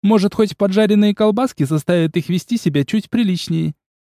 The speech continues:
Единственной целой рукой почесав под протезированной частью глаза, проговорила Агата. «Звучит прикольно. Ну что там с красавчиком?»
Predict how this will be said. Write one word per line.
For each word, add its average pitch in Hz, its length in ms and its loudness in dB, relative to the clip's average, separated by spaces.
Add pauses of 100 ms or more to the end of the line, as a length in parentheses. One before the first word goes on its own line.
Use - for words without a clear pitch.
(120)
Единственной 113 600 0
целой 127 280 0
рукой 127 300 0
почесав 113 480 -4
под 101 180 -8
протезированной 110 760 -2
частью 117 380 -4
глаза, 117 320 -2
проговорила 107 600 -2
Агата. 113 380 -4 (480)
«Звучит 143 920 -2
прикольно. 160 840 0 (120)
Ну 240 320 0
что 190 360 -4
там 196 200 2
с - 80 -2
красавчиком?» 175 880 -2